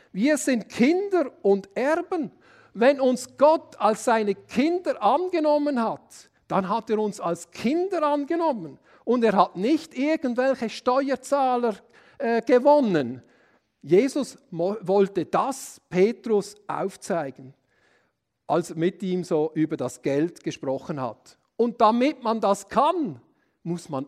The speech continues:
umdenken. Man muss wegkommen vom Denken, ich zahle Gott, was ich ihm schulde, zum Denken, wir teilen, was wir haben. Petrus sollte das merken,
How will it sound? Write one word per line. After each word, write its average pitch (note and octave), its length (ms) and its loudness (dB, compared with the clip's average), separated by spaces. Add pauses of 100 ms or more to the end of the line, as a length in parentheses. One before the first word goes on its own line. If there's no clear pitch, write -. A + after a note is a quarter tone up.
umdenken. D#3 800 -2 (600)
Man E3+ 160 0
muss F#3+ 260 -2
wegkommen C4+ 640 4
vom E3 280 -4
Denken, D#4+ 640 2 (240)
ich - 340 -2
zahle A#3 380 6
Gott, A3+ 420 2
was G3+ 200 0
ich G#3+ 160 -2
ihm F#3+ 120 -2
schulde, D4+ 640 0 (480)
zum A#3 300 2
Denken, D4+ 720 2
wir C4+ 480 2
teilen, B3+ 720 2 (160)
was E3+ 480 -2
wir E3+ 240 -2
haben. C#3 420 -10 (840)
Petrus B3+ 760 -2
sollte F#3 340 2
das F#3 400 -2
merken, D#3 640 -6